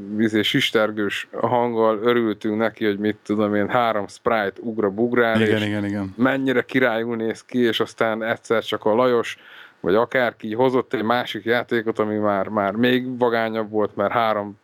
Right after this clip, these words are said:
Speaker 1: pixellel, meg egy sprite-tal többet tudott lekezelni, vagy akármi. Szuper volt, szuper volt. Hát nem mondom, hogy visszacserélném a P C-met, tehát így haladjon persze a technika előre, de így visszagondolva azért marha jó.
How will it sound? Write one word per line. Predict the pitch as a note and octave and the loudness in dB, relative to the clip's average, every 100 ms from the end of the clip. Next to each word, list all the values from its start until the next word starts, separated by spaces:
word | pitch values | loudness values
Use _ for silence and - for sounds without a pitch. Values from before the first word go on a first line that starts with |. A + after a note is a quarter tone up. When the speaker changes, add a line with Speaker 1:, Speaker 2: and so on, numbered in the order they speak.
| - | -2
Speaker 1:
pixellel, | A2+ - A#2+ A2 G#2+ G#2 | -2 0 0 2 0 0
meg | G2 | -2
egy | G2 | -4
sprite-tal | - - A#2 G#2 A2+ G#2+ | -6 -2 -2 0 -2 -4
többet | - A2+ G#2 G2 | -2 -2 0 -4
tudott | G#2+ G2+ - | -4 -8 -2
lekezelni, | A2+ - A2+ G#2+ G2+ G2 | -2 0 0 0 -2 -4
vagy | F#2 | -2
akármi. | A2+ - A#2 G#2+ G#2 - - - | -2 0 -2 -2 -4 -12 -20 -8
Szuper | - A2+ A2+ G2+ | -4 0 2 0
volt, | G2 G2+ - | -2 -6 -8
szuper | A2 - G#2 | -10 -4 -4
volt. | G#2+ G2+ - - - - | -4 -6 -8 -14 -14 -2
Hát | A3+ A3 - - - - D#3 | 0 0 -4 -18 -20 -10 0
nem | F3 E3 | 2 4
mondom, | D#3 D3+ C#3 C3+ | 2 2 2 0
hogy | B2 B2+ A2 G2+ - _ _ | 2 0 -2 -8 -20 _ _
visszacserélném | - D3+ - C#3 C3+ B2 A#2+ A#2 A2+ - _ - F2 | -2 0 0 0 0 0 0 -2 -4 -10 _ -20 -6
a | G#2+ A2+ G2 | -2 0 0
P | F#2+ - C#3 D3+ | -2 0 2 2
C-met, | - C3+ B2+ B2 - | 0 2 2 -2 -4
tehát | - G#2 G2 | -6 -6 -4
így | A2 | -2
haladjon | A2+ A2+ G#2+ G#2 G2+ | 2 2 0 -4 -2
persze | G#2 G#2 A2 | -2 0 -2
a | |
technika | - G#2 - A#2 G#2 | 0 -2 -4 -2 2
előre, | A#2+ C3 B2 | 4 4 4
de | A2+ | 0
így | G#2 | -2
visszagondolva | A2 B2 - A#2+ A#2 A2 G#2+ G2+ | -4 -4 -2 0 0 4 4 4
azért | G#2 G2+ | 2 2
marha | G#2 F#2+ G2 - | 2 2 0 0
jó. | G2 G2+ | 0 0